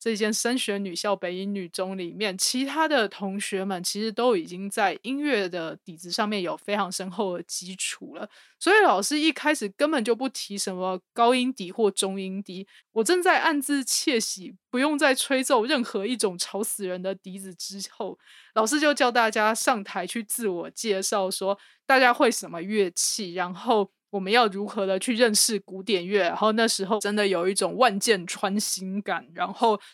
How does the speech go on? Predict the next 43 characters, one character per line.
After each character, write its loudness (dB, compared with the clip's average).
老 -2
师 -2
就 4
说， 2
接 -2
下 8
来 6
我 2
们 -4
要 4
认 2
识 2
和 -4
弦。 -4
唉， -6
从 2
小 4
困 2
扰 2
我 2
的 -6
和 -4
弦 -4
又 4
出 -6
现 -4
了， -14
于 2
是 4
我 4
就 -2
在 2
这 -2
样 0
的 -8
状 -4
态 -6
之 -8
下， 0
很 -6
努 -6
力 -8
的 -6